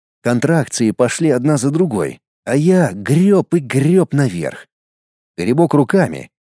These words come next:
экономично, не разбрасывая руки по сторонам, как это делают новички. Ладони словно перевернутую вазу рисуют.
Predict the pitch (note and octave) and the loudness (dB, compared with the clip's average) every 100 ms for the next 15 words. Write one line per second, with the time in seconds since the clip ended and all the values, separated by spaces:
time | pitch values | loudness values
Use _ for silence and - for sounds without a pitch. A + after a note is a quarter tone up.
0 | _ F#2+ G#2 D3 F#3+ C#3 D3 - F#3+ F3+ | _ -8 -4 0 2 2 0 -2 0 0
1 | - A2 D3 F3 B2+ F3 E3 F3 D3 C#3 | 0 -2 0 0 0 0 0 2 2 2
2 | D#3+ E3 F3 - D#3 E3 G#2+ E2 E2 - | 0 0 -2 -4 -2 -2 -2 -4 -8 -14
3 | _ - E3+ B2+ C#3+ A2+ A2 G#2+ C3 B2+ | _ -4 -4 -2 -2 0 0 0 0 -2
4 | B2 - C2 - _ _ _ _ _ _ | -4 -10 -16 -18 _ _ _ _ _ _
5 | F2 G#2+ C3+ F#3+ B2 B2+ - F3+ F3+ E3 | -2 0 2 2 2 0 0 2 2 0
6 | F3+ F3 F#3+ E3 E3 G3 G3 E3+ C3+ F#2+ | -2 0 2 2 2 2 0 2 2 0
7 | G#2 D3+ - A2 D#2+ D#2+ | 0 -2 -2 -4 -4 -8